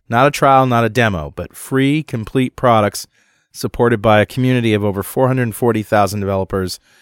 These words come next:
at Telerik forums. From free A S P dot net Ajax, A S P dot net M V C, and Silverlight controls, to the free O R M solution and automated testing framework,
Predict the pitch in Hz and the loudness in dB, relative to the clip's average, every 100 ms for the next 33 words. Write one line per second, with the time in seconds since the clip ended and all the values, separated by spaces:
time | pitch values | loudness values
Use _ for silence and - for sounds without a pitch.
0 | _ - 87 - 113 101 95 - 110 95 | _ -14 -12 -4 -2 0 -2 -6 -6 -4
1 | 78 71 - _ _ - - - _ - | -6 -10 -16 _ _ -20 -20 -20 _ -8
2 | 117 - 151 160 147 151 135 - 156 147 | -6 0 2 2 4 2 2 -2 -2 0
3 | 143 143 147 143 143 143 - - 123 123 | 2 2 2 2 2 0 -6 -2 2 0
4 | - 135 123 117 117 110 113 - 143 139 | -2 -4 0 -2 -2 -4 -6 -4 -2 -2
5 | 139 110 107 - 160 151 143 131 135 120 | -2 -4 -6 0 2 4 2 2 -2 -2
6 | 135 127 127 - _ _ _ _ _ _ | 2 4 2 -4 _ _ _ _ _ _
7 | - 127 110 - 156 160 160 - 147 143 | -6 -2 -2 -2 0 2 2 2 4 4
8 | 135 131 131 - 117 120 127 131 127 123 | 4 2 -2 -4 -2 -2 -2 -2 -4 -4
9 | 104 101 - 127 123 120 113 104 143 127 | -8 -8 -2 -2 0 -2 -4 -4 -2 -2
10 | - 117 - 117 117 110 | -4 -6 -4 -4 -2 -2